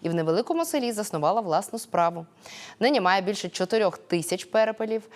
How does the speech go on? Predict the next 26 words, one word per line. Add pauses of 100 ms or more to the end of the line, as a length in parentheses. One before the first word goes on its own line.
(140)
суто
жіночий
колектив, (120)
опанувала
трактор
і
комбайн
та
постачає
українцям
екологічні
делікатеси, (340)
як
от
копчені
перепеліні
яйця
за
японським
рецептом
чи
мариновані (300)
за
порадою
французького
шеф-кухаря.